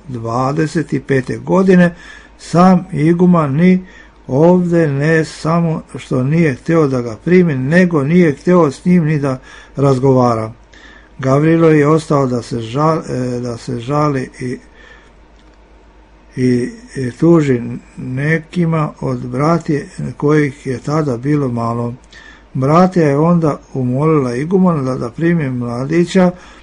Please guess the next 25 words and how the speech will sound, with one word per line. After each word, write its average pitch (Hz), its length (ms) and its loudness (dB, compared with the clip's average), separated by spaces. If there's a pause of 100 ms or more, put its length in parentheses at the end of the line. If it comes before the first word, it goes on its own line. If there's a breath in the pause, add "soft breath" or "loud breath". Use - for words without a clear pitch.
(260 loud breath)
i 131 160 0
ovaj 160 300 4
je 120 80 -2
tek 160 300 -2
tad 156 260 0 (100)
pri-, 127 320 -6
pristao. 127 640 -2 (380 soft breath)
Dali 170 360 4
su 165 180 -4
mu 143 120 -2
poslušanje 147 920 0
u 143 140 -10 (100)
kuhinji. 185 640 4 (500 loud breath)
U 147 100 0
početku 156 600 2
Gavrilovog 143 600 0
života 147 500 -2
u 123 80 -4
Grigorijatu, 120 720 -2
tako 175 480 -2
je 135 120 0
i 131 60 -2
on 165 340 0
sam 175 440 -2 (640 loud breath)
pričao, 170 600 4